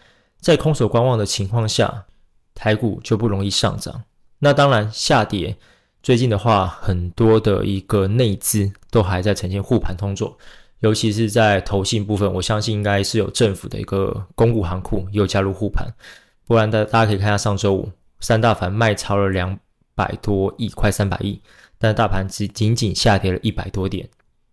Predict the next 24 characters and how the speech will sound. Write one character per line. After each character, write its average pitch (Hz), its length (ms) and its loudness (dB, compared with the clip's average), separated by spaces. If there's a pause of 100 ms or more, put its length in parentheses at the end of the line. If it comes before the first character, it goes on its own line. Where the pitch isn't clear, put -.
(280)
可 - 180 -4
想 110 220 0
而 98 80 -4
知， - 180 -4
其 101 280 -4
实 101 40 -6
市 120 200 -2
场 - 180 -8
上 107 180 -2
面 101 200 -2
其 101 200 -6
实 98 60 -6
有 95 100 -4
一 98 60 -4
只 104 220 -6
看 - 300 -4
不 101 120 -4
见 110 160 -4
的 101 80 -4
黑 107 300 -2
手 - 260 -4 (880)
在 101 460 -2
撑 117 360 0
起， - 440 -4